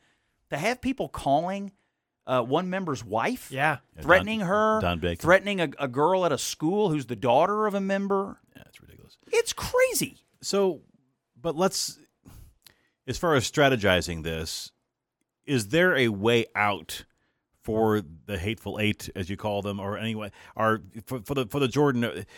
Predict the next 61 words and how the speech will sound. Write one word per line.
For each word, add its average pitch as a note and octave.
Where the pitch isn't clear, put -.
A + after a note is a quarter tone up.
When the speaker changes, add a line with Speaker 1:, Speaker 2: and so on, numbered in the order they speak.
Speaker 3:
is C3
there F#3+
a D#3+
way C3+
out A#2
for, A#2+
for A#2+
them A#2+
to, G#2
to F#2+
go G#2+
somewhere G2
else? F#2+
At B2
this F3+
point, D#3
they're, A2
they're C#3
already B2
in. B1
You A#2
know, A2+
they're, A#2
it's, B2
it's, B2+
it's B2+
hard E3
for D#3
them C#3+
to -
extricate B2+
themselves A2+
from A2
this. G#2+
This B2+
is C3
a, B2+
this D#3
is D3+
a A#2
fight A#2+
not A2
just G#2
for F#2+
a F#2+
person. A#2
This B2+
is A2
more G#2+
about F#2+
the G2+
entire G#2
movement G2
is D#2+
at -
stake, -
the F#2
way F2+
they D#2
see -
it. -